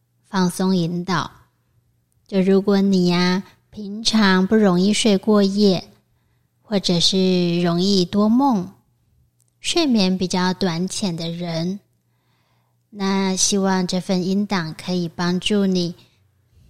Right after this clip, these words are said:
有一场比较深沉的睡眠。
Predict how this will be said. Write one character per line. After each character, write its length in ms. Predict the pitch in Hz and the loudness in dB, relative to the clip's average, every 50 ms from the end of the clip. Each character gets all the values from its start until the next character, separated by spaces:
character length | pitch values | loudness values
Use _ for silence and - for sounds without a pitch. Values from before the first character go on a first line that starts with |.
| _ _ _ _ _ _ _ _ _ _ _ _ _ _ _ _ _ _ _ _ _ _ | _ _ _ _ _ _ _ _ _ _ _ _ _ _ _ _ _ _ _ _ _ _
有 160 | 226 190 185 | -8 -2 0
一 140 | 185 185 190 | 2 2 2
场 280 | - - 190 180 180 | 0 -2 -2 -2 -2
比 120 | 175 - 170 | -4 -6 -8
较 240 | - 175 170 170 175 | -6 -4 -4 -4 -4
深 280 | - - 185 185 190 | -4 -2 -2 -2 0
沉 220 | 190 - 202 185 175 | 0 0 0 0 -2
的 140 | 170 170 | -2 -2
睡 280 | 165 - - 190 180 170 | -4 -2 -2 -2 -2 -2
眠。 500 | 165 165 165 165 160 160 156 156 165 175 | -2 -4 -6 -8 -10 -12 -12 -12 -12 -16